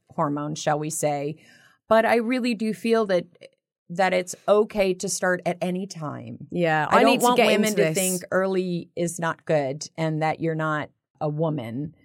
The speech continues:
Speaker 1: because you're starting early. It just, you're helping your brain, you're feeding your brain,
Speaker 2: Yeah.
Speaker 1: you're feeding your spirit because it's the, all the nutrients is being, you know, depleted. So really it's kind of like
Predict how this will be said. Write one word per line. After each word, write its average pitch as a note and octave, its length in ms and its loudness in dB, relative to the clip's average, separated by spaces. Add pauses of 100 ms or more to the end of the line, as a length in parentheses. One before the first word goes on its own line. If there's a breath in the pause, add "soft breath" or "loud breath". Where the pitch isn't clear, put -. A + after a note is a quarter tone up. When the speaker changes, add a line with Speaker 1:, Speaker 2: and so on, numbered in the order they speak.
(180)
Speaker 1:
because F3 320 2
you're E3+ 60 -2
starting D3+ 440 -2
early. D#3 280 -2
It - 120 -6
just, E3+ 300 -8
you're F3 160 0
helping F3+ 400 -2
your D#3+ 100 -2
brain, D#3 460 -4
you're D#3 140 -6
feeding F3 420 -4
your F3 160 -2
brain, D#3+ 560 -4
Speaker 2:
Yeah. E3 300 0
Speaker 1:
you're F3 100 2
feeding F3+ 400 0
your F3 100 -2
spirit E3+ 640 -2 (380 soft breath)
because F3+ 280 0
it's - 540 -8 (180)
the, E3+ 180 0
all F3+ 180 4
the F3 100 -2
nutrients F3 600 0
is D#3+ 100 -4
being, E3 540 -4 (180)
you F#3 140 -4
know, D#3+ 240 -2
depleted. G3 680 0 (260 soft breath)
So A3+ 180 2
really A#3 340 2
it's - 160 0
kind F#3+ 220 -4
of F3 100 -4
like D#3+ 340 0